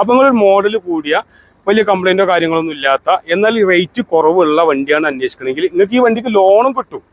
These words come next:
ബാങ്ക് ലോണും അവൈലബിൾ ആണ്. കേരളത്തിൽ എവിടെയും നമുക്ക് കൊടുക്കാൻ പറ്റും. കാർ വണ്ണിന്റെ നമ്പറിൽ ഇതാ മൂന്ന് നമ്പർ കാണുന്നില്ലേ, മൂന്ന് നമ്പറിൽ ഏതിൽ വിളിച്ചാലും നിങ്ങൾക്ക് നമ്പ-, ഡീറ്റെയിൽ കാര്യങ്ങളൊക്കെ കിട്ടും.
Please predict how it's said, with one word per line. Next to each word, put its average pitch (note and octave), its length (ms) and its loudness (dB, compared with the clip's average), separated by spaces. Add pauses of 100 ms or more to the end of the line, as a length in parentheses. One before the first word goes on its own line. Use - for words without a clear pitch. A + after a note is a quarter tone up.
(160)
ബാങ്ക് D#3 400 -2
ലോണും A3 300 0
അവൈലബിൾ D#3 460 -2
ആണ്. B2+ 160 -6 (280)
കേരളത്തിൽ D#3+ 320 -2
എവിടെയും E3 340 0
നമുക്ക് G3+ 200 0
കൊടുക്കാൻ D#3 380 -2
പറ്റും. D#3 260 -6
കാർ C3+ 200 0
വണ്ണിന്റെ D3 320 -4
നമ്പറിൽ D3 360 -4
ഇതാ D#3 120 0
മൂന്ന് D#3 360 -8
നമ്പർ F3 260 -4
കാണുന്നില്ലേ, D#3+ 340 -2 (300)
മൂന്ന് B3+ 280 2
നമ്പറിൽ F3+ 280 -2
ഏതിൽ D#3+ 420 0
വിളിച്ചാലും F#3 400 0
നിങ്ങൾക്ക് E3 240 -4
നമ്പ-, C#3+ 260 -4
ഡീറ്റെയിൽ C#3+ 500 -4
കാര്യങ്ങളൊക്കെ C3+ 440 -2
കിട്ടും. D3 320 -4